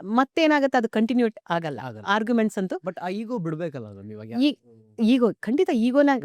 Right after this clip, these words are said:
Speaker 1: ಒಬ್ರು ಅದನ್ನ ಕಾನ್ಷಿಯಸ್ಲಿ, ಅದಕ್ಕೆ ಹೇಳಿದ್ದು ಕಾನ್ಷಿಯಸ್ಲಿ ಮಾಡ್ಬೇಕಾಗತ್ತೆ.
Speaker 2: ಮಾಡ್ಬೇಕು.
Speaker 1: ಮಾಡ್ಬೇಕಾಗತ್ತೆ. ಈಗೋನ ಯಾವಾಗ್ಲೂ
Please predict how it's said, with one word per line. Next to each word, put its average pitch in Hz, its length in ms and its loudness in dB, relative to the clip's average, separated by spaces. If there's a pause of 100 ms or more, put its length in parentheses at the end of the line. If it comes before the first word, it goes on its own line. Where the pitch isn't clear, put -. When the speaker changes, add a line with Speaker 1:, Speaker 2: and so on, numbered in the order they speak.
(120)
Speaker 1:
ಒಬ್ರು 285 280 4
ಅದನ್ನ 269 240 2
ಕಾನ್ಷಿಯಸ್ಲಿ, 247 400 0
ಅದಕ್ಕೆ 262 200 -2
ಹೇಳಿದ್ದು 220 280 0
ಕಾನ್ಷಿಯಸ್ಲಿ 254 460 -2
ಮಾಡ್ಬೇಕಾಗತ್ತೆ. 196 680 -4
Speaker 2:
ಮಾಡ್ಬೇಕು. 104 380 -12
Speaker 1:
ಮಾಡ್ಬೇಕಾಗತ್ತೆ. 208 680 0 (100)
ಈಗೋನ 240 340 2 (140)
ಯಾವಾಗ್ಲೂ 214 380 -2